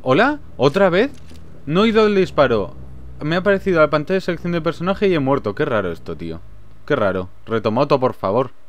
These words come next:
Retomoto. Caches en plane. Estas cosas son las que a mí me, me escaman. Y encima tenemos un antiaéreo ahí abajo.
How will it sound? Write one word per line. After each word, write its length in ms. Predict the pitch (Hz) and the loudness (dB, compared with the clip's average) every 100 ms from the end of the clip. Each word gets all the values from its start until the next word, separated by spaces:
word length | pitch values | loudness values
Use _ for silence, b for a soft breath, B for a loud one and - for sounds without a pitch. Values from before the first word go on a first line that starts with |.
| - - - | -14 -14 -8
Retomoto. 640 | 104 - 107 165 127 - - - - b b b b b b b b b - | -6 -4 -4 -2 -4 -6 -12 -16 -16 b b b b b b b b b -10
Caches 360 | - 104 104 92 | -4 -4 -4 -6
en 140 | 92 | -8
plane. 300 | 85 98 95 92 - - - - - - - - - - - - - - | -6 -6 -6 -8 -14 -16 -16 -16 -16 -16 -16 -16 -16 -16 -16 -16 -12 -8
Estas 340 | 143 175 165 | -4 -2 -2
cosas 340 | 170 170 170 | -4 -4 -4
son 140 | 165 160 | -4 -4
las 100 | 151 | -2
que 140 | 151 | -2
a 20 | |
mí 880 | 139 147 151 151 139 131 120 104 - - - - - - - - - - - | -2 -2 -2 -2 -4 -4 -4 -6 -8 -12 -16 -16 -16 -16 -16 -16 -16 -16 -12
me, 320 | 120 117 107 101 | -6 -2 -2 -2
me 160 | 104 | -4
escaman. 460 | 101 - 98 87 92 | -4 -2 -2 -2 -4
Y 60 | |
encima 380 | 98 101 123 127 | -6 -6 -2 -2
tenemos 480 | 123 123 127 120 - | -2 -2 -2 -2 -4
un 140 | 120 | -6
antiaéreo 720 | 117 113 113 113 113 120 113 104 | -4 -6 -2 0 0 2 0 2
ahí 160 | 104 | 0
abajo. 400 | 90 82 - 82 | 0 -2 -6 -12